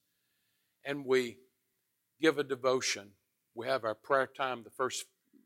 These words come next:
usually around the first ten to fifteen, maybe twelve, fifteen minutes. And then the next fifteen minutes of that, we have devotions.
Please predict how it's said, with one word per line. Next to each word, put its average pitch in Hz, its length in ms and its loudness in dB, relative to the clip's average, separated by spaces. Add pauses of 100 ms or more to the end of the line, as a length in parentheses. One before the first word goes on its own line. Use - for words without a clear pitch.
(220)
usually 190 380 -2
around 131 260 0
the 107 40 -12
first 131 340 -2
ten 139 340 -4
to 101 60 -16
fifteen, 120 600 -6
maybe 123 260 -4
twelve, 123 360 -2
fifteen 110 420 -8
minutes. 107 420 -14 (560)
And 117 160 -16
then 143 200 0
the 123 100 -4
next 131 300 -4
fifteen 120 520 -6
minutes 110 340 -14
of 98 120 -18
that, 110 260 -2
we 107 120 -14
have 98 180 -8
devotions. 107 760 -6